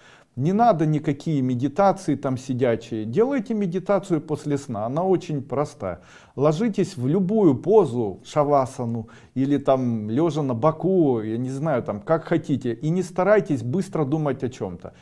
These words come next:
Не вскакивайте сразу. Это ваше культовое, духовное время. Полежите. Ничего не говорите, почешитесь, расслабьтесь. Пусть вас ничего не беспокоит. Не включайте сразу автоматную очередь своих мозгов.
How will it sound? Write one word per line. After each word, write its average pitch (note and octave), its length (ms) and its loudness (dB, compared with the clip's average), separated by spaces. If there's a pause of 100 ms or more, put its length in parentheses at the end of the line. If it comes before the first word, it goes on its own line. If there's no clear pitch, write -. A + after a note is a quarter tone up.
(120)
Не E3 160 0
вскакивайте B2+ 720 -2
сразу. A2 400 -4
Это B2+ 180 -4
ваше D#3+ 440 0 (420)
культовое, D3+ 640 2
духовное E3+ 600 0
время. B2+ 420 0
Полежите. D3+ 800 0 (320)
Ничего F#3 360 -2
не G#3 100 2
говорите, E3+ 560 2
почешитесь, F3 1000 -2
расслабьтесь. D3 800 0 (300)
Пусть G#3+ 240 -4
вас F#3+ 280 2
ничего C#3+ 300 -4
не C3 100 -2
беспокоит. A2+ 640 -6
Не D#3 120 0
включайте E3 540 -2
сразу C#3+ 500 2 (480)
автоматную C#3+ 720 0
очередь D3 460 -2
своих A#2+ 320 -6
мозгов. G2+ 420 -8